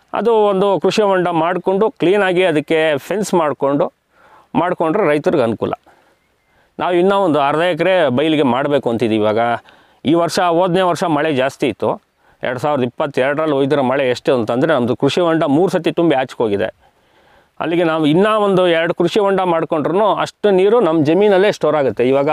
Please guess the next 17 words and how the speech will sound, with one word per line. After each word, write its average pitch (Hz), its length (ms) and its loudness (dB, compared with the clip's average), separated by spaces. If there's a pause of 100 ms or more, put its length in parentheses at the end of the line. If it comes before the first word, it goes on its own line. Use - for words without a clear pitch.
(600)
ಹದಿಮೂರು 190 400 2
ಎಕರೆಯಲ್ಲಿ 214 400 2
ಒಂದು 175 200 2
ಎಂಟು 202 300 0
ಎಕರೆ 202 180 0
ಬಯಲು 196 460 2
ನಾವು 165 520 2 (360)
ಕೃಷಿ 151 200 0
ಹೊಂಡದಲ್ಲಿ 185 460 2
ಬರೋ 156 280 0
ನೀರನ್ನೇ 175 640 0 (160)
manage 156 240 0
ಮಾಡ್ತಾಯಿದ್ದೀವಿ. 104 720 -4 (840)
ಅಲ್ಲಿಗೆ 180 340 -2 (440)
ಅಷ್ಟಕ್ಕೆ - 400 -4
sufficient 170 500 -4
ಆಗ್ತಾಯಿದೆ. 127 400 -2